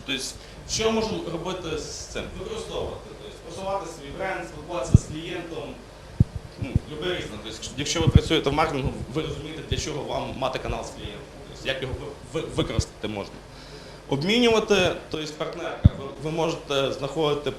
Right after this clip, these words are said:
подібні проекти, не обов'язково в Фейсбук-,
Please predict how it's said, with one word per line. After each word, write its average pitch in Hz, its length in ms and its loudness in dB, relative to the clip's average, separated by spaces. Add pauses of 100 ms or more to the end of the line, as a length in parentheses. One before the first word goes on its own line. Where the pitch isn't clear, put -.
подібні 143 420 0
проекти, 139 600 4
не 127 140 0
обов'язково 135 420 2
в 131 40 2
Фейсбук-, 139 480 -2